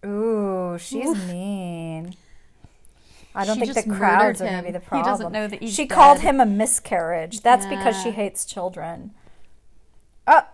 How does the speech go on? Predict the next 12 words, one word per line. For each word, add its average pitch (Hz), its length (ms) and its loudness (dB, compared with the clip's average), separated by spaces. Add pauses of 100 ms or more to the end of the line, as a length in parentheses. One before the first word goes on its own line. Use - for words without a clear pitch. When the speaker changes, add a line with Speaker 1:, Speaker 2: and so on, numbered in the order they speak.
Speaker 1:
yeah, 233 260 10
those 240 220 4
two 269 120 0
are 240 80 4
gonna 226 220 0
get 190 380 0
together. 180 540 -2 (2000)
Oh. 190 260 -14 (1400)
Ah, 262 320 8
ha, 392 380 6
ha, 494 260 12
ha, 453 280 10